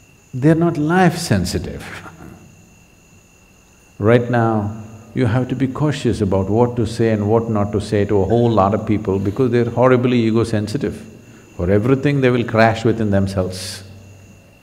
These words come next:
First of all, you create one illusion.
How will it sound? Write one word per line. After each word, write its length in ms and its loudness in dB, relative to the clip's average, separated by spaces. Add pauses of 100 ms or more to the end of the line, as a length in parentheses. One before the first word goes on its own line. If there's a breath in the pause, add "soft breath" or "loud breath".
(3500 soft breath)
First 340 -4
of 160 -2
all, 340 -6 (1300)
you 180 0
create 380 0
one 240 2
illusion. 540 0